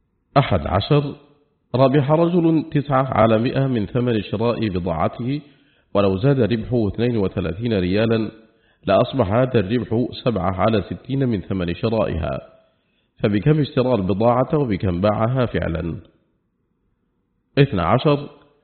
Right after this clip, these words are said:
حديقة مستطيلة طولها ثلاثة بوصات واثنين قدما وثلاثة وثلاثين يردا، وعرضها تساوي اثنين على ثلاثة من طولها، وحيطت بسور كلفة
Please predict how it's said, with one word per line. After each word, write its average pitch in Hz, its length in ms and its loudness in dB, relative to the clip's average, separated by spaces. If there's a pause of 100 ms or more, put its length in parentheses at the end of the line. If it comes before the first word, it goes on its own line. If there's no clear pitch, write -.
(300)
حديقة 160 580 0
مستطيلة 139 800 -2 (100)
طولها 120 520 2 (440)
ثلاثة 120 520 4
بوصات 98 440 0
واثنين 110 540 0
قدما 113 520 0 (540)
وثلاثة 123 840 4
وثلاثين 107 600 0
يردا، 95 460 0 (160)
وعرضها 113 640 2
تساوي 117 580 0
اثنين 120 380 0
على 101 360 0
ثلاثة 117 340 0
من 113 240 -2
طولها، 82 600 -4 (800)
وحيطت 147 480 2
بسور 151 400 0
كلفة 107 480 0